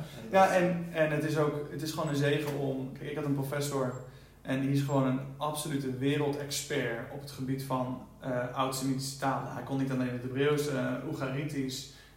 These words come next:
Speaker 1: eh, eh, Aramees, al die talen beheerst hij. Ehm, en kijk, dat, dat ga ik waarschijnlijk,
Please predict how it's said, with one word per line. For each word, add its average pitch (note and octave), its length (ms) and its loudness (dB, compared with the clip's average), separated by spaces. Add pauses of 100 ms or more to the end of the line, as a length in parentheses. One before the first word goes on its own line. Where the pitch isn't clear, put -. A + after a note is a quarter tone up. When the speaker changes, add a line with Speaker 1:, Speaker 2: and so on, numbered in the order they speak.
Speaker 1:
eh, C#3 140 -6 (520)
eh, A#2+ 760 -6
Aramees, C3+ 520 4
al D#3 120 2
die D#3+ 100 0
talen D3 280 4
beheerst C#3+ 360 0
hij. B2 260 -6 (580)
Ehm, B2+ 240 -4 (240)
en B2 300 -2 (720)
kijk, D3 240 0
dat, C#3+ 220 2
dat C#3+ 140 2
ga C#3+ 120 -2
ik C#3 140 0 (180)
waarschijnlijk, C#3+ 640 0